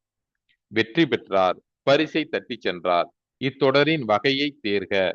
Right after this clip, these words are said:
அப்படின்னு வந்து கொடுத்திருக்கிறாங்க. தொடர் சொற்றொடர், அதாவது குறில் ஆ,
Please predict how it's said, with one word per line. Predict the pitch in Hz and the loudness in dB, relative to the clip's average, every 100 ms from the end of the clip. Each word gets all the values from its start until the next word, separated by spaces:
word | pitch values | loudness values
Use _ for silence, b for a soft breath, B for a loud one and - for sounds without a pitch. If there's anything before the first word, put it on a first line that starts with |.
| - 92 | -4 -2
அப்படின்னு | 98 95 | -2 -4
வந்து | 95 95 | -8 -10
கொடுத்திருக்கிறாங்க. | 87 85 80 80 78 90 113 _ _ _ _ _ _ _ _ _ _ _ _ _ _ _ _ _ _ | -10 -12 -8 -10 -6 -6 -6 _ _ _ _ _ _ _ _ _ _ _ _ _ _ _ _ _ _
தொடர் | 127 143 185 - _ _ | 2 4 2 0 _ _
சொற்றொடர், | 120 - 104 95 95 85 _ | -4 -2 -2 0 0 -2 _
அதாவது | - 107 120 - | -2 0 0 -2
குறில் | 123 135 120 | -2 -2 -2
ஆ, | 95 107 | 0 0